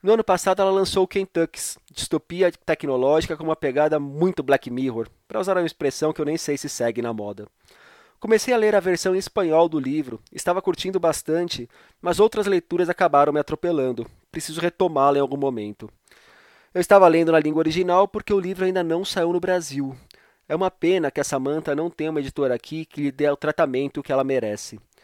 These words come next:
O romance de estreia dela, o Distância de Resgate, saiu pela Record em dois mil e dezesseis. Achei que seria a deixa para que ela ganhasse uma projeção legal, aparecesse em eventos e tals, mas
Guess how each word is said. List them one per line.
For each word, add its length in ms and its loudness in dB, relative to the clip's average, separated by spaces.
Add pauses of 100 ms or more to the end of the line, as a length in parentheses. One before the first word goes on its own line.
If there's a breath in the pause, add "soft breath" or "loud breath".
(400 soft breath)
O 60 -8
romance 360 2
de 80 -8
estreia 340 2
dela, 380 4 (120)
o 120 -10
Distância 540 -2
de 100 -8
Resgate, 600 0 (460 soft breath)
saiu 200 4
pela 220 4
Record 400 0
em 120 -4
dois 180 2
mil 120 -4
e 20 -8
dezesseis. 680 -4 (380 soft breath)
Achei 260 0
que 80 -10
seria 400 2
a 20 4
deixa 400 0
para 180 -2
que 100 -4
ela 120 4
ganhasse 360 0
uma 60 -2
projeção 400 -2
legal, 400 2
aparecesse 480 -4
em 80 -2
eventos 480 -2
e 60 -4
tals, 480 -2
mas 480 -6